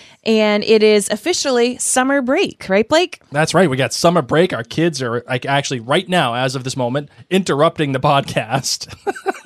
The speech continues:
Speaker 2: <laughs> So we have to say, "Reese, no more talking, please. Thank you so much."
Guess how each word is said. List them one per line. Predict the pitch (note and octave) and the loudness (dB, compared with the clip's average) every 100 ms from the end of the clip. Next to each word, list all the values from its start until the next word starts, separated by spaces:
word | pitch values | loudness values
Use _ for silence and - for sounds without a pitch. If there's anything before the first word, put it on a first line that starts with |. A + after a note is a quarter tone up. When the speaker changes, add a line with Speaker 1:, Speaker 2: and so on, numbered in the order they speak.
| - | -2
Speaker 2:
<laughs> | |
So | - - D3 C#3+ C3+ F#3+ F3+ E3 D3 | 0 0 2 2 -2 -10 -12 -12 -8
we | C#3+ D3+ | -2 0
have | C#3+ | 0
to | C3+ | -4
say, | - C3+ B2 B2 _ D3+ - _ _ _ _ _ | -2 -2 -2 -6 _ -20 -20 _ _ _ _ _
"Reese, | D#3 D3 E3+ C#4 - - _ _ _ C#3+ | -4 2 4 2 -4 -10 _ _ _ -14
no | C#3 D3+ A3+ | -2 2 4
more | A#3+ | 2
talking, | - D3 C3+ F3+ | 2 -2 -2 -4
please. | F3 A3 G3+ | -2 -4 -2
Thank | B2+ B2 | -6 -6
you | |
so | - A2+ | -8 -8
much." | A2+ E3+ - | -6 -8 -12